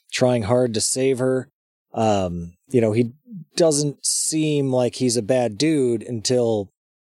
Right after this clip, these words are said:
they, uh, until they ba-, basically, until they capture Wesley.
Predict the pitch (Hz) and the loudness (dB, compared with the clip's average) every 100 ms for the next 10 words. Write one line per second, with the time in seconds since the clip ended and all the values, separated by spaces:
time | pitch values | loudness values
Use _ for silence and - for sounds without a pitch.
0 | _ 120 113 107 104 98 95 101 113 135 | _ 0 2 2 0 -2 -4 -4 -2 0
1 | 113 107 101 107 131 92 92 - 80 85 | 2 0 0 -2 -2 -4 -4 -4 -8 -6
2 | 95 87 - 98 92 90 143 - - | -6 -4 -4 -2 -2 0 0 -2 -12